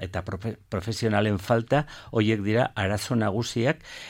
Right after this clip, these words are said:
eta jendeak, pues, eh, osasun bidean orain, naiz eta arau bereziak izan, hori murrizteko badago, eh, eh, behin-behinekotasuna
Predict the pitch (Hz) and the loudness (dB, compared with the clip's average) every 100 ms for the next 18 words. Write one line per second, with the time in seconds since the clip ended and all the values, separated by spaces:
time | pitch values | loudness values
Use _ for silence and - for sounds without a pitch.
0 | - - 107 92 90 - 92 95 113 135 | -8 -2 0 0 0 0 0 2 2 2
1 | - 87 - 90 87 - 90 92 - 90 | 0 -2 0 -2 -2 -4 -6 -6 -4 -2
2 | 85 98 117 98 98 95 98 123 95 92 | 0 2 2 0 0 0 2 4 4 2
3 | 104 - 110 104 95 95 98 110 123 117 | 0 0 2 2 0 0 0 2 2 0
4 | - - - - - - 101 101 107 - | -8 -18 -16 -16 -16 -8 0 2 0 0
5 | 110 101 110 - 127 95 - - - - | 0 0 -4 0 0 0 -2 -14 -20 -20
6 | _ _ - 117 113 101 104 110 - 110 | _ _ 2 4 6 2 0 -2 -2 0
7 | 151 170 - 87 101 107 117 120 151 - | 2 0 -2 0 2 4 4 4 2 0
8 | - - 95 95 90 90 90 87 90 - | -8 -4 0 0 0 0 -2 -4 -8 -8
9 | 98 92 92 _ _ _ _ - 104 95 | -10 -10 -14 _ _ _ _ -10 -6 -2
10 | 104 101 98 120 123 120 120 110 110 - | 0 0 2 4 4 4 0 -2 -4 0
11 | 123 147 160 | 2 4 2